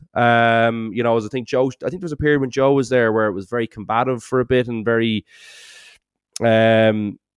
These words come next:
they were just super cautious about, you know, kind of leaking anything and really thinking about the media too much. I don't think the guys think about it as much. I think they're very, they're happy to be open.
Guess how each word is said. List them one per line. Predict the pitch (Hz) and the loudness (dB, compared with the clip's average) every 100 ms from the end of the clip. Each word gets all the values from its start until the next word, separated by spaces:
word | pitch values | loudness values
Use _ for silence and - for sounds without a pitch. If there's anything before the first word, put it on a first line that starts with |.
| _ | _
they | - | -10
were | 127 | -8
just | - - | -6 -2
super | 147 143 131 | 0 0 -2
cautious | - 135 147 156 - | 2 2 2 -2 -2
about, | 139 143 139 123 - - | 2 4 4 0 -8 -10
you | 135 | 0
know, | 135 | 2
kind | 127 135 | 2 0
of | 120 120 98 | 0 0 -2
leaking | 120 135 147 123 | 2 2 2 2
anything | 123 139 139 | 2 2 0
and | 120 | 0
really | 127 135 127 | 0 0 0
thinking | - 143 147 | -2 -2 0
about | 139 139 | 2 0
the | 139 | 0
media | 131 135 139 | -2 -2 -2
too | - | -2
much. | 143 139 | -4 -2
I | - | 2
don't | 151 160 | 2 2
think | 151 123 | -2 -2
the | 127 | 0
guys | 131 117 | 2 2
think | - 151 165 | 0 -6 -2
about | 160 135 | 0 2
it | 110 | 2
as | 104 | 0
much. | 107 98 117 | -2 -4 -4
I | |
think | 110 139 | -4 -4
they're | 127 120 | 0 2
very, | 120 117 110 - - - - | 4 2 0 -4 -16 -20 -10
they're | 110 | -2
happy | 135 127 117 | 0 0 -2
to | - | -2
be | 110 | 4
open. | 113 113 117 | 4 4 0